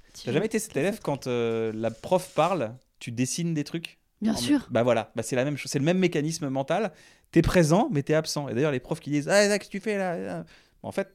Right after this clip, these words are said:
Speaker 2: c'est comme ça que je, je t'écoute, en fait.
Speaker 1: Ouais, ça va. Est-ce que tu veux faire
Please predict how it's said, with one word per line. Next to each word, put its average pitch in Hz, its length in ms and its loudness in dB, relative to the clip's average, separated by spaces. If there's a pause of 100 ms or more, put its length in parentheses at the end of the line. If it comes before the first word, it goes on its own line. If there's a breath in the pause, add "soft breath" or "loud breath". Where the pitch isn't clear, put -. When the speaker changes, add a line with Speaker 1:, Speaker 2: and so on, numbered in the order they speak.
(160)
Speaker 2:
c'est - 180 -8
comme 143 200 -2
ça 170 140 2
que 156 60 -4
je, 120 560 -2
je 110 260 -6
t'écoute, 135 360 -6
en 120 80 -10
fait. - 260 -20 (400)
Speaker 1:
Ouais, 277 200 -6
ça 254 120 -8
va. 233 140 -6
Est-ce 233 80 -10
que 269 80 -6
tu 240 140 -16
veux 240 100 -4
faire - 240 -8